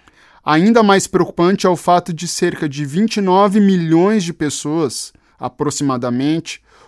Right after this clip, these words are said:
ou zero vírgula seis por cento da população adulta global, sofrer de transtornos relacionados ao uso abusivo de drogas. Isso significa que o uso é prejudicial ao ponto delas experimentarem a dependência de drogas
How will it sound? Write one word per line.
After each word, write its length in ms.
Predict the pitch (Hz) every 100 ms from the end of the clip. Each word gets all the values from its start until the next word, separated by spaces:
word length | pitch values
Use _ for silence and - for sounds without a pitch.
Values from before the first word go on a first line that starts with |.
| _
ou 400 | 151 170 160 127 -
zero 320 | 131 156 175
vírgula 320 | 151 156 156 143
seis 300 | - 190 -
por 160 | 160
cento 260 | - 190 180
da 140 | 170
população 680 | - 160 151 143 139 - 143
adulta 400 | 131 120 139 120
global, 600 | 113 131 117 139 170 160 _ _ - -
sofrer 640 | - - 175 - 202 208 226
de 160 | 208
transtornos 680 | 214 196 175 - 190 196 196
relacionados 840 | 185 170 160 165 156 165 165 156
ao 120 | 165 156
uso 440 | 156 160 139 151
abusivo 680 | 185 190 202 139 147 180 175
de 140 | 160
drogas. 680 | 139 117 107 101 104 - - _ _ _ - _
Isso 220 | 156 -
significa 680 | - 190 202 190 - 208 208
que 140 | - 190
o 60 |
uso 320 | 180 208 185
é 20 | 196
prejudicial 1040 | - 196 208 190 160 170 - 143 160 -
ao 140 | 165
ponto 320 | 160 180 196 180
delas 320 | 185 180 156
experimentarem 1040 | 175 - 185 180 175 160 160 165 190 175
a 40 | 156
dependência 680 | 156 156 147 143 143 143
de 100 | 127
drogas 640 | 135 127 131 151 185 -